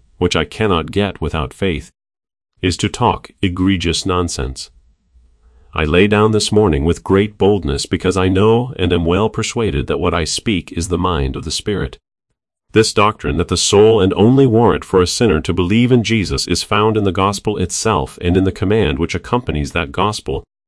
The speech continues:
"Believe in the Lord Jesus Christ, and thou shalt be saved."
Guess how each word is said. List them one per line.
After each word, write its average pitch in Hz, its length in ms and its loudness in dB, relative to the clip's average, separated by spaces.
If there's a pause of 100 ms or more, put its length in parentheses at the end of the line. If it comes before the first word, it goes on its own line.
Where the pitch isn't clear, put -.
"Believe 87 520 0
in 85 100 -4
the 85 100 0
Lord 90 280 0
Jesus 92 340 -4
Christ, 95 480 -6 (420)
and 76 160 -2
thou 73 160 0
shalt 80 280 -2
be 95 100 -4
saved." 67 520 -6